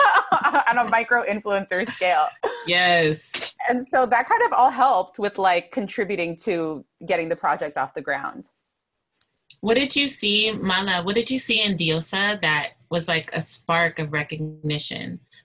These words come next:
Speaker 2: Like, when you, I mean, you said you met at a,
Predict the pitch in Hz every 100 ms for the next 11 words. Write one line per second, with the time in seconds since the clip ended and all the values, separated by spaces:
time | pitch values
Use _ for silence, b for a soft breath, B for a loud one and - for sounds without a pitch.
0 | - 175 - 151 180 202 202 196 202 196
1 | - - 220 233 226 202 220 226 202 202
2 | 190 196 180 170